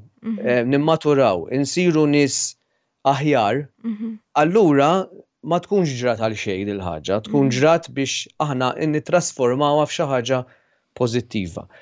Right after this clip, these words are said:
Speaker 2: Għal xi nies di ħatkun iktar diffiċli minn oħrajn,
Speaker 1: Mhm.
Speaker 2: għalhekk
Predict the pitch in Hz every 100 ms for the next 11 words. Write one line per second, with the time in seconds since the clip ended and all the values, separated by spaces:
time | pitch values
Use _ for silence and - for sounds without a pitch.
0 | - _ 160 160 - 196 196 175 156 156
1 | 113 - 113 104 - 107 107 - 107 110
2 | 117 127 139 170 226 226 - 123 - 113
3 | 107 -